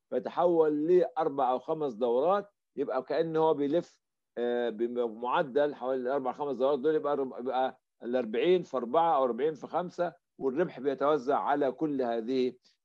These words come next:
ال-، ال-، ال-، الأماكن التي يدور فيها هذا المال، ما يبقاش ساكن في مكان واحد أو في سوق واحد. آه، حركة، هي حركة مجتمعية أيضا، يعني إيه؟ حركة بيقوم بها المجتمع ككل،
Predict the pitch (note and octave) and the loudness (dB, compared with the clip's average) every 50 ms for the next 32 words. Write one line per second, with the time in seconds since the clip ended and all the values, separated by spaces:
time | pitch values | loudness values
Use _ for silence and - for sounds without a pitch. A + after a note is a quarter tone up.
0 | _ - B2 C3+ C3+ C3+ - - C3 B2+ B2+ B2+ B2 A#2+ A#2+ A#2 A2+ A2 - - | _ 0 2 2 2 2 0 0 0 0 0 0 0 2 2 4 2 2 2 0
1 | B2+ B2+ B2+ B2+ B2 A#2+ A#2 A2+ A2 A2 G#2+ G#2 G2+ G2 F#2 - - B2 B2+ B2+ | 0 0 0 0 0 0 2 2 2 2 2 2 -2 -4 -4 -6 -6 -4 -4 -2
2 | C3+ C#3+ E3 F3 E3+ - - D3 C3+ G#2+ F#2+ A#2 B2+ C#3+ D3+ - - C3 B2 A2+ | 0 2 2 2 2 2 0 -2 -2 -2 -4 -4 -2 -4 -2 -2 -2 -2 0 0
3 | D3 C3+ B2+ - C#3 C#3 C3 B2 B2 A#2 A2 G2 G2 F2+ D#2 C2 - _ _ _ | 0 -2 0 0 0 2 2 2 0 0 -2 -6 -8 -8 -12 -12 -14 _ _ _
4 | _ - A2 A#2 A#2+ C#3 F3+ F3 B2 - - - - D#3 D#3+ F3 F3+ - - F3 | _ -8 -6 -2 0 0 0 0 -2 -6 -18 -6 0 2 4 4 4 2 0 0
5 | F3 E3 D#3 - B2 A#2+ A#2+ A2+ - D#3 D#3 D#3 C#3+ C#3+ D#3 E3+ - - D#3+ C#3 | -2 -2 -4 -8 -10 -8 -8 -6 -4 -2 -2 -2 -2 -2 -4 -4 -4 -4 -6 -8
6 | - _ _ _ _ - - A2+ G2+ - A2+ - D3 C3 - B2 A2 F#2+ F2+ - | -10 _ _ _ _ -6 -4 -4 -4 -4 -6 -6 -6 -6 -6 -6 -6 -6 -8 -10
7 | - _ _ _ _ _ _ _ _ _ _ _ _ _ _ _ _ _ _ _ | -16 _ _ _ _ _ _ _ _ _ _ _ _ _ _ _ _ _ _ _
8 | _ _ _ A#2 A#2+ B2 A2 - A#3 B3+ A#3 - G#3 F#3 E3+ D#3+ - G3 G3+ F#3 | _ _ _ -4 -4 0 2 4 4 4 4 2 0 -2 0 -2 -2 -2 -4 -4
9 | C3+ C3+ C#3 D#3+ F3 D#3+ E3 G#3 A3 E3 G#3 G3+ F#3+ - - F3+ D#3+ D#3+ D#3+ G3 | -2 0 2 2 2 2 2 0 0 0 0 0 -2 0 2 2 4 4 6 8
10 | G#3+ G3 E3+ C#3+ D3+ E3+ E3 G#2+ A2+ G2 F#2 F#2 F#2+ G2+ A2+ B2 C#3 C#3 B2 - | 10 10 10 8 6 4 2 0 -2 -6 -8 -10 -10 -10 -6 -6 -6 -6 -6 -8
11 | _ _ _ _ _ _ _ - - G#3 A3+ A3 G3 - F3+ E3 D3 D#3 C#3+ - | _ _ _ _ _ _ _ 2 6 6 8 8 6 4 2 2 4 4 4 4
12 | G3+ G3 F3 G3 F#3+ F3 D#3+ D3 - G3 F#3+ F#3 D#3+ D3 - - - G3 D3+ A2+ | 4 4 6 6 4 4 2 0 0 0 2 2 2 -2 2 6 6 6 6 6
13 | - | 2